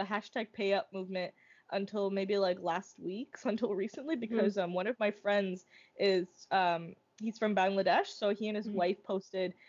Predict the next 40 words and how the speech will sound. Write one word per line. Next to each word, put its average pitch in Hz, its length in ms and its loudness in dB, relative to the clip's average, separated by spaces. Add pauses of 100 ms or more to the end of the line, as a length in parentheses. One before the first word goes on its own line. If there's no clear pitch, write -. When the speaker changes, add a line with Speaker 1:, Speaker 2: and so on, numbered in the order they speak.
(120)
Speaker 1:
and 214 120 0
they're 220 120 4
also 214 240 0 (100)
influencers, 214 760 -2
so 202 300 2 (260)
they 202 200 2
posted 214 500 2
about, 175 420 4 (180)
a 202 40 -4
little 196 200 2
bit 190 100 0
about 185 240 0
the 190 60 -6
pay 185 280 -2
up 180 160 -2
movement, 247 300 -4
so - 100 -14
that 220 380 4
was 220 140 -2
a - 20 -6
bit 214 160 -6
more 214 180 -2
new 190 280 0
for 196 180 -10
me. 180 380 -6 (320)
Um, 196 220 0
but 196 120 4
I 196 140 6
ha-, 208 180 8
I 214 60 8
Speaker 2:
Mm-hmm. 220 140 6
Speaker 1:
am 247 100 2
aware 208 340 2
that, 196 140 -4
like, 180 240 -4
people 196 240 -10
have, 190 220 -6 (120)
like, 185 220 -4
labor 190 280 0
is 190 180 -4